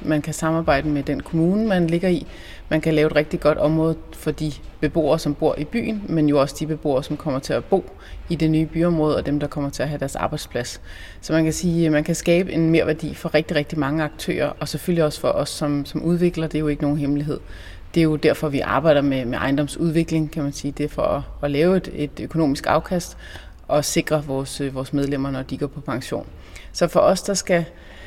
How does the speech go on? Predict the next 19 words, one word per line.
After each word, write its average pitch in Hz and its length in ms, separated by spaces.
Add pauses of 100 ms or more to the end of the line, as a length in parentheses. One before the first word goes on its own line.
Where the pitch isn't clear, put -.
(240)
man 165 60
kan 160 60
sige, 165 140
bæredygtighed 165 560
og 151 220
forretning 160 600
skal - 180
gå 165 120
hånd 165 240
i - 20
hånd, 170 260 (220)
og, 156 320
øh, 147 60
det 143 160
er 160 60
jo 156 100
også 147 200
det - 60
ultimative, 165 800